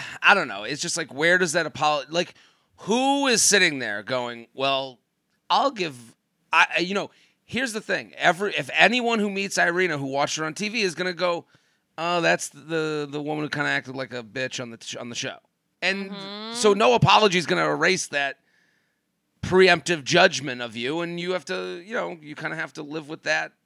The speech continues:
Speaker 1: as part of your story, I guess. I don't know. There was another news item that's pretty interesting, and it's interesting to today's episodes, or the three that we're going over. Kwame was seen on Married at First Sight. He was a finalist to get on the show. What do you think of that?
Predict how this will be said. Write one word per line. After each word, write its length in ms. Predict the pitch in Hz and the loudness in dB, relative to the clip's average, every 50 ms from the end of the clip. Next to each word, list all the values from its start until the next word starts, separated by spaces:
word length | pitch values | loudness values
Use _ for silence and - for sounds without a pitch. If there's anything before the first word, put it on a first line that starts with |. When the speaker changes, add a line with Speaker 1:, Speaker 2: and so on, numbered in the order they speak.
| _ - | _ -14
Speaker 1:
as 120 | 143 143 127 | -14 -12 -10
part 300 | - - 143 147 151 156 | -8 -4 -4 -4 -4 -4
of 60 | 151 | -4
your 420 | 151 151 151 151 151 147 139 139 - _ _ _ _ _ _ _ _ - | -4 -4 -4 -4 -6 -8 -12 -16 -20 _ _ _ _ _ _ _ _ -16
story, 720 | - - - - 165 156 160 165 160 151 147 139 127 120 113 | -14 -14 -10 -6 -4 -2 -2 0 0 0 0 -2 -2 -2 -4
I 120 | 107 107 | -6 -8
guess. 400 | 104 101 101 78 - - - 113 | -10 -14 -20 -20 -20 -20 -14 -10
I 80 | 120 131 | -8 -8
don't 140 | 135 123 110 | -8 -8 -12
know. 120 | 92 85 - - - - - _ | -14 -18 -20 -20 -20 -20 -14 _
There 100 | - 160 | -2 0
was 120 | 180 180 196 | 0 2 2
another 340 | 190 190 208 240 285 277 | 4 6 6 6 6 4
news 260 | 226 190 170 160 139 131 | 0 0 -2 -2 0 0
item 240 | 135 131 127 123 | 0 0 -2 -4
that's 200 | 123 120 - - | -8 -10 -14 -14
pretty 320 | - - - 139 131 120 117 | -12 -10 -10 -8 -8 -10 -14
interesting, 480 | 127 135 - 123 117 - - 110 104 | -14 -16 -16 -16 -16 -16 -16 -18 -18
and 80 | 107 110 | -18 -18
it's 120 | 117 - | -16 -14
interesting 400 | 165 175 - 196 - - 202 190 - | -14 -14 -14 -16 -14 -14 -14 -14 -14
to 100 | - 135 | -16 -16
today's 420 | - - 131 135 135 131 131 113 | -12 -8 -6 -6 -6 -6 -6 -8
episodes, 680 | 123 123 - - 117 - - 120 110 107 104 101 101 | -10 -12 -12 -14 -16 -14 -12 -12 -12 -12 -14 -16 -16
or 200 | 113 110 104 104 | -16 -16 -16 -18
the 240 | 104 104 110 107 104 | -20 -20 -20 -20 -20
three 320 | 101 _ - 131 139 135 127 | -20 _ -16 -12 -12 -12 -12
that 160 | 120 117 107 | -12 -14 -16
we're 100 | 113 110 | -16 -16
going 260 | 104 117 107 104 104 | -14 -12 -12 -10 -8
over. 360 | 113 123 123 113 104 95 90 _ _ _ _ _ _ _ _ _ - | -6 -6 -6 -8 -10 -14 -20 _ _ _ _ _ _ _ _ _ -12
Kwame 540 | - 113 147 170 190 220 254 247 226 175 151 | -8 -4 -2 0 0 0 0 0 -2 -2 -4
was 160 | 143 139 - | -4 -4 -6
seen 360 | - - 135 131 131 131 127 | -6 -6 -6 -6 -8 -8 -8
on 220 | 131 127 123 123 127 | -6 -8 -8 -6 -4
Married 420 | 131 135 143 147 160 160 165 165 | -2 0 0 0 0 0 -2 -4
at 120 | 160 151 - | -6 -8 -8
First 380 | - 156 151 147 147 - - | -6 -4 -4 -2 -2 -2 -2
Sight. 280 | - 180 190 202 170 135 | 0 0 0 0 -2 -4
He 140 | 120 139 143 | -6 -6 -6
was 100 | 143 123 | -6 -8
a 60 | 131 | -10
finalist 960 | - - - 147 151 175 185 214 220 202 160 131 117 120 127 - - - - _ _ _ _ _ _ _ _ - | -10 -8 -6 -4 -2 0 0 0 -2 -4 -6 -8 -8 -10 -10 -10 -12 -14 -18 _ _ _ _ _ _ _ _ -6
to 120 | - 156 143 | -6 -4 -2
get 240 | 120 156 160 156 | 0 0 2 2
on 140 | 170 175 175 | 2 0 0
the 80 | 175 170 | 0 2
show. 580 | - - - - 190 214 226 220 139 90 - - | 2 2 4 6 8 8 8 8 6 2 -4 -8
What 120 | - 135 170 | -4 -4 -2
do 80 | 202 | -2
you 80 | 208 202 | -2 -2
think 160 | - 202 180 | -2 -2 0
of 80 | 190 180 | 4 4
that? 400 | 190 214 208 160 90 71 - | 6 6 6 4 2 -2 -8